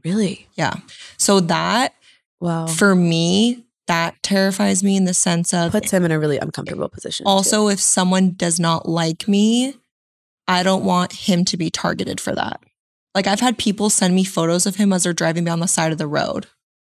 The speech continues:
Speaker 2: Like, even, not, not even, like, pulling someone over, but, like,
Speaker 1: Just they see him.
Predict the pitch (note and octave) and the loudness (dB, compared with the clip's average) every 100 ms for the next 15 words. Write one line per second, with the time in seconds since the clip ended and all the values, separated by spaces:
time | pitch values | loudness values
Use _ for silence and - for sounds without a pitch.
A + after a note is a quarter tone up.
0 | _ _ _ _ _ _ F#3 F#3 - G#3+ | _ _ _ _ _ _ -2 -2 0 2
1 | G#3 - E3+ F3+ G3+ G#3 A3 G3 G#3 A3+ | 2 -2 -4 2 4 4 2 2 2 0
2 | G3 - F3+ F3 F3 F#3 E3 D#3 E3+ F#3+ | -2 -2 0 0 2 0 0 -2 0 0
3 | G#3+ A3+ _ _ _ _ _ F#3 F3+ F#3 | 0 -2 _ _ _ _ _ -2 0 2
4 | E3+ E3+ - - E3 D#3+ D#3 E3 D3+ B2+ | 0 -2 -4 -2 0 0 0 0 0 0
5 | D3+ | -4